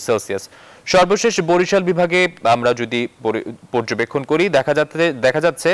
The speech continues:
সর্বোচ্চ তাপমাত্রা হতে পারে সাতাশ দশমিক পাঁচ ডিগ্রি সেলসিয়াস এবং সর্বনিম্ন তাপমাত্রা হতে পারে এগারো দশমিক দুই ডিগ্রি সেলসিয়াস। দর্শক,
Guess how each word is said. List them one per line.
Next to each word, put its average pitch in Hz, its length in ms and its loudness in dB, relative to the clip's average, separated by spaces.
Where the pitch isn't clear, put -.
সর্বোচ্চ 190 300 2
তাপমাত্রা 120 340 0
হতে 131 180 -2
পারে 151 120 4
সাতাশ 160 300 0
দশমিক 160 260 -4
পাঁচ 170 180 0
ডিগ্রি 113 320 -6
সেলসিয়াস 120 380 0
এবং 127 140 0
সর্বনিম্ন 107 600 -2
তাপমাত্রা 147 380 -2
হতে 147 180 -6
পারে 151 160 2
এগারো 151 200 -2
দশমিক 117 360 -4
দুই 151 200 2
ডিগ্রি 101 280 -6
সেলসিয়াস। 98 420 -4
দর্শক, 143 240 -2